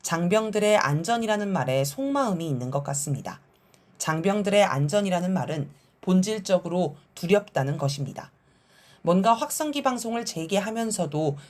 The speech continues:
자신감과 보복 의지보다는 방송 재개에 뒤따를 북한의 보복이 두려운 게 더 크지 않았을까요? 그리고 보복에 대한 대응책이 없어서 그게 두려운 것 아닌가요? 그래서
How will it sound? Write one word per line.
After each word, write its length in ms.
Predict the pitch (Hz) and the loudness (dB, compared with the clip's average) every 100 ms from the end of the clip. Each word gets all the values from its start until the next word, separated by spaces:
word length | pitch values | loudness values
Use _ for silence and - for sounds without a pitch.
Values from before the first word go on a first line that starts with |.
| _ | _
자신감과 960 | - 156 147 214 202 165 156 156 165 165 | -2 -2 0 0 0 0 0 2 4 2
보복 400 | 170 175 196 170 | -2 -2 -2 -4
의지보다는 720 | 180 180 165 143 120 165 143 - _ _ _ | -4 -4 -6 -6 -4 -4 -6 -10 _ _ _
방송 440 | 175 190 220 262 | 2 2 2 0
재개에 360 | 254 233 220 226 | 0 0 2 2
뒤따를 560 | 220 190 190 190 180 143 - - | 0 0 2 4 2 -2 -10 -12
북한의 420 | 185 208 202 214 | -6 -2 0 -2
보복이 520 | - 175 175 208 226 | -2 -2 0 0 0
두려운 420 | 226 170 170 147 | -2 -2 0 0
게 260 | 135 139 139 - _ 151 | 2 2 0 -6 _ -4
더 140 | 143 | -4
크지 280 | - - 233 | -6 -4 0
않았을까요? 680 | 185 185 170 139 117 117 - _ _ _ _ _ _ | 2 0 -4 -6 -6 -8 -10 _ _ _ _ _ _
그리고 380 | - 180 - - - _ _ _ _ | -4 -2 -2 -6 -12 _ _ _ _
보복에 400 | 202 202 254 262 | 2 4 4 4
대한 220 | 254 269 | 4 2
대응책이 560 | 190 185 220 226 220 214 | 2 0 0 -4 0 2
없어서 640 | 143 - 147 151 151 139 - _ | 2 0 -2 4 4 4 -6 _
그게 360 | - 170 196 196 | -8 -2 0 0
두려운 420 | - 170 202 156 | 0 2 2 2
것 160 | 143 143 | 0 0
아닌가요? 480 | 147 151 104 113 - _ _ _ _ _ - | -2 -4 -6 -8 -12 _ _ _ _ _ -2
그래서 580 | 180 196 190 202 196 | 2 2 4 6 6